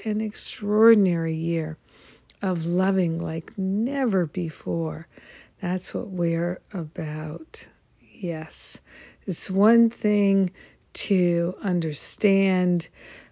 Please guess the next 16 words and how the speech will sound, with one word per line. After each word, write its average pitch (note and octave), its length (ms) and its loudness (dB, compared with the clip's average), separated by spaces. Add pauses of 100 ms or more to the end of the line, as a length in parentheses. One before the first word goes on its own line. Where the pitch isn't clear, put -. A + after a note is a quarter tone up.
(160)
uh, F3+ 260 -6
spiritual F#3+ 600 2
teachings, F3 640 -4
and E3+ 160 -4
it's D#3+ 220 -10
a E3 80 -6
whole F3+ 240 -6
nother E3+ 300 -4
thing D#3+ 420 -8
to - 160 -8
live D#3+ 380 -6
them. D#3+ 280 -10
Come F3+ 240 -8
live E3 360 -6
them D#3+ 200 -6
with D#3+ 260 -10